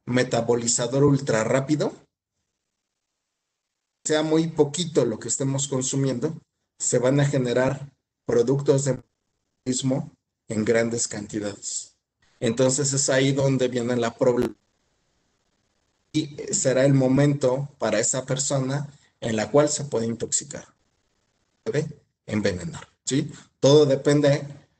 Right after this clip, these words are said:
aparte de la dosis, de nuestra constitución genética y de lo que pueda hacer el metabolismo de cada como individuo. La,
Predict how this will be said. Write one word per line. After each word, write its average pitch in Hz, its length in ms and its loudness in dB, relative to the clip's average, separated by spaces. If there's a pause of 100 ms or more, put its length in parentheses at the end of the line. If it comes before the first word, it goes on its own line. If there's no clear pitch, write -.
aparte 139 500 2
de 143 120 4
la 170 160 4
dosis, 143 720 0 (1200)
de 127 60 -4
nuestra 127 380 0
constitución 127 720 -2
genética 127 840 -2
y 120 100 -4
de 107 140 -2
lo 104 140 -4
que 117 120 -4
pueda 135 300 2
hacer 135 420 -2 (220)
el 120 200 0
metabolismo 120 1000 -2 (340)
de 107 160 -4
cada 120 260 -2 (1300)
como 101 240 -6
individuo. 92 420 -14 (3500)
La, 120 420 0